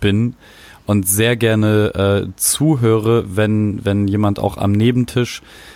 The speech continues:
ähm, irgendetwas spricht, das, das ich selten zu hören bekomme. Oder auch wenn ich irgendwie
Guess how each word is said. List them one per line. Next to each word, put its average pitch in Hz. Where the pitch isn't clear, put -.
ähm, 98
irgendetwas 143
spricht, -
das, -
das 110
ich -
selten 113
zu 107
hören 107
bekomme. 90
Oder 92
auch 95
wenn 98
ich 98
irgendwie 95